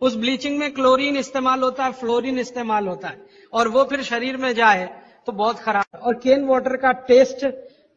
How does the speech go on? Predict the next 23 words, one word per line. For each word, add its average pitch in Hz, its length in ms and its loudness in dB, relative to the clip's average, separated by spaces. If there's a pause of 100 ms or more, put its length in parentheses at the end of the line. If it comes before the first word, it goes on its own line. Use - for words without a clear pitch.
(160)
सादा 247 400 4
पानी 247 320 2
से 269 160 4
बिल्कुल 233 400 -2
अलग 226 220 2
होता 180 240 -2
है। - 120 -12 (960)
तो 247 60 -6
cane 262 360 -4
water 247 260 -4
से 262 160 -8
हजार 233 460 -4
गुना 269 220 -2
अच्छा 240 240 -10
है 196 180 -6
Tap 262 600 -10
water, 277 300 -6 (420)
लेकिन 233 360 -10 (120)
उबाल 226 400 -4
कर 285 220 -8 (480)
रखा 202 240 -14
गया। 151 260 -18 (2250)
हाँ, 170 460 0